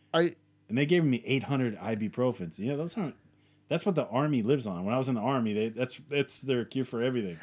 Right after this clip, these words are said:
Speaker 1: Right, and that's, uh, my thing. Like,
Speaker 2: That, those things
Speaker 1: I,
Speaker 2: didn't do shit compared
Speaker 1: I
Speaker 2: to
Speaker 1: would
Speaker 2: those.
Speaker 1: buy, like, the bottles of ibuprofen, like, the
Speaker 2: Mm-hmm.
Speaker 1: thousand
Speaker 2: Yeah.
Speaker 1: tablets that you can get at,
Speaker 2: Yeah.
Speaker 1: um, Walmart or anywhere.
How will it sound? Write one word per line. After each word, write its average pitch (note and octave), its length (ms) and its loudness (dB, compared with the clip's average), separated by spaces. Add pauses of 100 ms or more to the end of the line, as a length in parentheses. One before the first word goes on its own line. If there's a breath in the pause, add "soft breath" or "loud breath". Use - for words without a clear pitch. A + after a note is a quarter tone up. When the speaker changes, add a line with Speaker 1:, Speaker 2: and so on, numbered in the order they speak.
(120)
Speaker 1:
Right, F#3 320 6
and D#3+ 180 2
that's, E3+ 240 2
uh, D#3 180 2
my C#3+ 220 4
thing. C3 240 0
Like, B2 200 0
Speaker 2:
That, C#3 280 -4
those D#3 220 0
things D3+ 140 6
Speaker 1:
I, G3+ 100 6
Speaker 2:
didn't A#2 160 2
do G2+ 120 -2
shit - 460 0
compared - 380 0
Speaker 1:
I F#3 60 6
Speaker 2:
to G#3+ 40 6
Speaker 1:
would B3 120 4
Speaker 2:
those. E3+ 60 4
Speaker 1:
buy, E3 340 6
like, C3+ 340 4
the B2+ 80 2
bottles C3 480 4
of B2+ 140 2
ibuprofen, C#3 840 0
like, B2+ 160 0
the B2 180 2
Speaker 2:
Mm-hmm. B2 120 2
Speaker 1:
thousand C#3+ 960 4
Speaker 2:
Yeah. A#2+ 180 6
Speaker 1:
tablets C#3+ 440 4
that - 120 -2
you C3 100 -6
can B2 200 -2
get B2+ 100 2
at, - 240 -2
Speaker 2:
Yeah. A2+ 220 0 (120)
Speaker 1:
um, A#2+ 240 0 (240)
Walmart C3 600 2
or A2 60 0
anywhere. F3+ 500 2